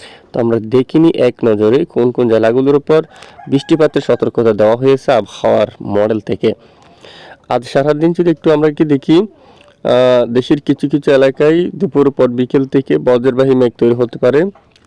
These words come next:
খুলনা বিভাগের দু এক স্থানে বজ্রবাহী মেঘ তৈরি হতে পারে। দেখুন বিক্ষিপ্ত বৃষ্টিপাত হতে পারে। এছাড়া দেখুন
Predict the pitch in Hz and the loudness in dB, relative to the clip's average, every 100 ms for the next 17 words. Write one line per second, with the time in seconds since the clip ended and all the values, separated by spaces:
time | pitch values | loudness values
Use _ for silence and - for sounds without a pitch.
0 | _ 131 127 131 127 123 123 120 113 120 | _ -2 2 0 0 -2 0 0 0 0
1 | - 127 - 131 147 131 120 127 127 127 | 0 -6 -2 -2 0 0 -2 -2 -2 -2
2 | 120 113 - 113 120 117 127 131 147 226 | 0 -2 0 0 0 -4 -2 0 0 -2
3 | _ 127 120 143 175 - - _ - 131 | _ -2 -2 0 -2 -4 -18 _ -10 -6
4 | 147 - - 143 131 - 135 127 131 123 | -4 -6 -4 -4 -4 -2 -2 -2 -2 -2
5 | 127 131 160 214 - _ _ _ - 139 | 0 2 0 -2 -8 _ _ _ -6 0
6 | 151 127 127 120 - 147 208 | 2 2 0 -2 0 0 0